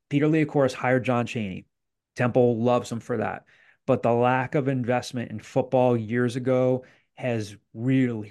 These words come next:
<laughs> really, really hurt the, the athletic department. I think if somebody could have had, like, if, if,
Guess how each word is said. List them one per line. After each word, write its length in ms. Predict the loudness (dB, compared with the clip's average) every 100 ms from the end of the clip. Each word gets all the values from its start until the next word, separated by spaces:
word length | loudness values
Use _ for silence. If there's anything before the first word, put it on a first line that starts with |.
| -14
<laughs> 100 | -8
really, 220 | -4 -4
really 320 | -2 -4 -4 -8
hurt 400 | -6 -6 -6 -10 -20 _ _ _ -6
the, 440 | -2 -2 -4 -8 -14 -6
the 100 | -4
athletic 380 | -2 0 0 -2
department. 440 | -4 -2 -2 -2
I 80 | -2
think 220 | -2 -2
if 80 | -2
somebody 360 | -2 2 2 2
could 160 | 0
have 120 | -2 -2
had, 360 | -6 -4 -4
like, 180 | -4 -6
if, 160 | -10 -8
if, 220 | -8